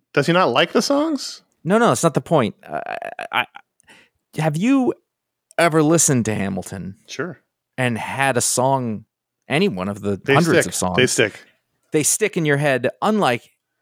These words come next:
Speaker 2: anything.
Speaker 1: Can he
Speaker 2: It's like
Speaker 1: banish them
Speaker 2: to
Speaker 1: from
Speaker 2: the
Speaker 1: other people's heads? Can I go, "Tony,
Speaker 2: No, it's just his
Speaker 1: you gotta
Speaker 2: own.
Speaker 1: get Aaron Burster out of my head"?
Speaker 2: No, he can't, sir. Uh, <laughs> I, I literally the other night, I woke up three in the morning,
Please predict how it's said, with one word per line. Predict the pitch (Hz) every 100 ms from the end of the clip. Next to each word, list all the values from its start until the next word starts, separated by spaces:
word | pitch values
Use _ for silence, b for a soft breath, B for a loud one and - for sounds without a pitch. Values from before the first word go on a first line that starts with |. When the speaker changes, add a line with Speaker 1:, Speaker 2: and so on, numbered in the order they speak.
| _ 175
Speaker 2:
anything. | 175 190 131 98 73 110
Speaker 1:
Can | - 170
he | 165
Speaker 2:
It's |
like | 147
Speaker 1:
banish | 160 151
them | 160
Speaker 2:
to |
Speaker 1:
from | 151
Speaker 2:
the | 147
Speaker 1:
other | 156
people's | 135 127 113
heads? | 107 98
Can | - 123
I |
go, | 120 120
"Tony, | - 165 165 160
Speaker 2:
No, | 180 147 -
it's | - -
just | 208 196
his | 208 -
Speaker 1:
you |
gotta | 151 139
Speaker 2:
own. | 131
Speaker 1:
get | 143 127
Aaron | 135 135 123
Burster | 131 123 127
out | 120
of | 117
my | 107
head"? | 107 98 - _ _
Speaker 2:
No, | 170 208 -
he |
can't, | - 208 214 -
sir. | - 107 87 B B -
Uh, | 170 160 160
<laughs> | 165 151 135 - -
I, | 107 - 165 -
I | 214
literally | 190 294 320 285 202
the | 143 -
other | 220 220 254
night, | 220 185 120 - - - _ _ _ _ _ _ _ _ _ _ _ _
I | 170 202
woke | 226 233 202 -
up | 110 98 - _ _ _ _ _ _ _
three | - - 269 277 262
in |
the | 226
morning, | 214 208 170 113 98